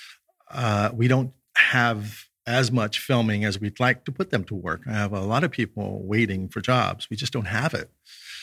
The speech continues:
So, um, it, it, you know,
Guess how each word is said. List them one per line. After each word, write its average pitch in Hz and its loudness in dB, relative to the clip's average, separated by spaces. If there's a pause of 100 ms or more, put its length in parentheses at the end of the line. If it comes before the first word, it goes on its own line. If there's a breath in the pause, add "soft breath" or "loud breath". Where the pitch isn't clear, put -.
(100)
So, 123 2 (460)
um, 117 0 (440)
it, 139 -10
it, 92 -12 (360)
you 151 2
know, 110 2